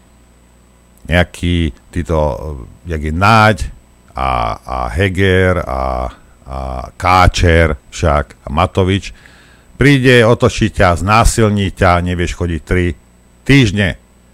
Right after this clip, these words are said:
Pellegrini príde, hodí ti do drinku rohypnol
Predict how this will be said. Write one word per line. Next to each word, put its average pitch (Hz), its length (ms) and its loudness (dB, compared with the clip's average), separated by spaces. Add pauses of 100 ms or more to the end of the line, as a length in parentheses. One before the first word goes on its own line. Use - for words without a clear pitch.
(1200)
Pellegrini 76 400 -4
príde, 113 560 0
hodí 85 320 -4
ti 85 140 -10
do 85 100 -6
drinku 76 480 -10 (460)
rohypnol 95 720 -2